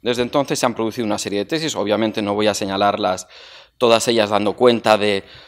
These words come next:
los títulos, de los autores y de las fechas y de las universidades, porque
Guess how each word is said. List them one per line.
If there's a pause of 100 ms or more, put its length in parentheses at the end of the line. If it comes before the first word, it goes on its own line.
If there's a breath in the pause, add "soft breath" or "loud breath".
(120 loud breath)
los
títulos,
de
los
autores
y
de
las
fechas
y
de
las
universidades,
porque